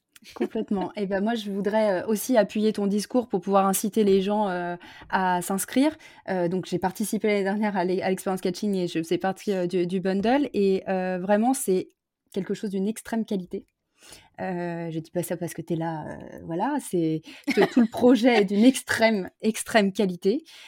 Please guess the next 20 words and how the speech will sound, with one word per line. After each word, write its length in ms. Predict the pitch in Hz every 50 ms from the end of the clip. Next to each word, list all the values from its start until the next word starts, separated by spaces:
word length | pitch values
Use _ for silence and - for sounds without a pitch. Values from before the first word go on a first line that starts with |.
| - - _ -
Euh, 160 | 190 180 185
ça 160 | 180 - 208
permet 260 | - 220 214 214 214
de 120 | 196 190 190
découvrir, 480 | 180 226 220 - - 226 226 240 208
donc 120 | 185 175 170
l'expérience 380 | 226 233 - - 247 233 226
catching 300 | - 233 214 - 240 220
permet 220 | 220 214 202 202 196
de 100 | 190 190
découvrir 580 | 170 220 247 254 - 254 240 226 247 247 233
les 100 | 214 185 175
pépites 520 | - 254 254 247 - 254 247 - - - _ -
des, 240 | 185 196 190 190
des 120 | 185 180 190
formateurs, 600 | - 202 190 196 196 202 202 - 262 277 285 247
d'être 220 | 214 196 208 202 185
dans 160 | 175 190 185
le 60 | 190
concret, 480 | 185 - 226 240 - - - 285 302